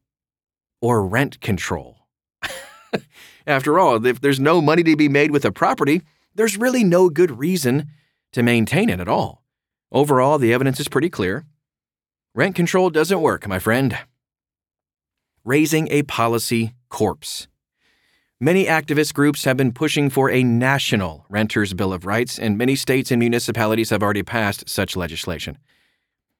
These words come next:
While laws are necessary to protect tenants from bad landlords, the things many of these groups want in these bills of rights are much more radical than that. One group, for example, wants to make a major intervention that takes housing off the market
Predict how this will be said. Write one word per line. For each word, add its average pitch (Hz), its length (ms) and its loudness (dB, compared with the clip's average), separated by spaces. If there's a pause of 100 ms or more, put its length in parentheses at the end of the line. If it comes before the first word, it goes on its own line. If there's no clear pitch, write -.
(120)
While 123 180 2
laws 160 340 0
are 160 80 2
necessary 135 500 0
to 127 100 -2
protect 120 480 -4
tenants 117 320 -2
from 104 240 0
bad 101 460 -2
landlords, 95 560 -4 (380)
the 123 100 -2
things 180 260 0
many 147 220 2
of 143 80 2
these 135 180 0
groups 123 320 2
want 110 300 0
in 92 80 0
these 90 180 -6
bills 87 320 -8
of 78 120 -6
rights 127 340 -4 (720)
are 131 100 2
much 135 300 2
more 117 180 2
radical 98 440 -2
than 87 160 -6
that. 95 380 -4 (600)
One 131 180 2
group, 131 220 2
for 131 160 2
example, 127 500 0
wants 117 240 -2
to - 80 -2
make 113 300 2
a 113 160 0
major 117 540 0
intervention 107 640 0
that 104 180 -2
takes 104 300 -2
housing 110 500 0
off 123 280 -2
the 147 80 0
market 98 480 -2